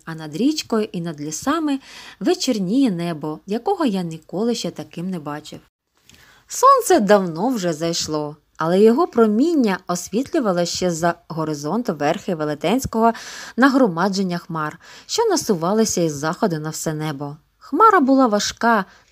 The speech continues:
темна, темня синя, унизу зовсім чорна, а саме верх її, саме вінець, майже над нашими головами, було написано шаленими, крученими, криваво-червоними і жовтими мазками.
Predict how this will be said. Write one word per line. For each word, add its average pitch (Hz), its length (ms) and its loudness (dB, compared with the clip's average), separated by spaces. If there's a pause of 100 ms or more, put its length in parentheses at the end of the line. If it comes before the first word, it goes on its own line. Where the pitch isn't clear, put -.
(100)
темна, 247 400 4
темня 220 420 2
синя, 208 580 2 (340)
унизу 339 440 4
зовсім 196 480 0
чорна, 160 520 -2 (120)
а 175 100 -4
саме 214 340 2
верх 180 380 2
її, 170 320 0
саме 381 400 -2
вінець, 202 540 0 (120)
майже 170 400 0
над 151 200 -6
нашими 165 420 -2
головами, 185 720 2 (380)
було 330 300 4
написано 262 640 2 (280)
шаленими, 190 800 2 (140)
крученими, 185 640 0
криваво-червоними 196 1200 0
і 156 80 -8
жовтими 160 480 -4
мазками. 147 580 -6